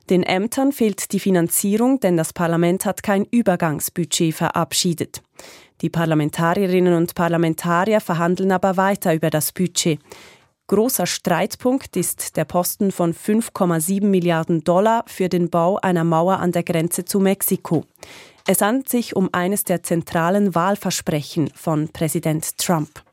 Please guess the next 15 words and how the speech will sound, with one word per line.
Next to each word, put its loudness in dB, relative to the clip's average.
Der 4
Bischof -2
von 2
Basel, 0
Felix -2
Gmür, 2
stellt 0
sich -4
hinter 0
Papst -2
Franziskus -2
und 0
kritisiert -2
ihn 2
gleichzeitig. -4